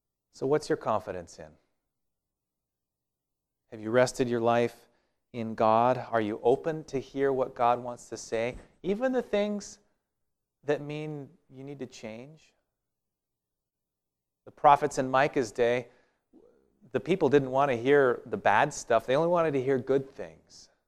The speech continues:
Sometimes we call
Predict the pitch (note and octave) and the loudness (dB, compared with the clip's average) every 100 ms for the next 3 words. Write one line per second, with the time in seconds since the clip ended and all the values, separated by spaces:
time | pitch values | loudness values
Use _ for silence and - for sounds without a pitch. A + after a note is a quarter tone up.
0 | _ _ _ _ _ _ _ _ _ _ | _ _ _ _ _ _ _ _ _ _
1 | _ _ _ _ _ _ _ _ _ _ | _ _ _ _ _ _ _ _ _ _
2 | _ _ _ _ _ _ _ C3+ B2 C3+ | _ _ _ _ _ _ _ -8 0 0
3 | B2 B2 A#2 C3 B2 A#2 | 0 -4 2 6 6 4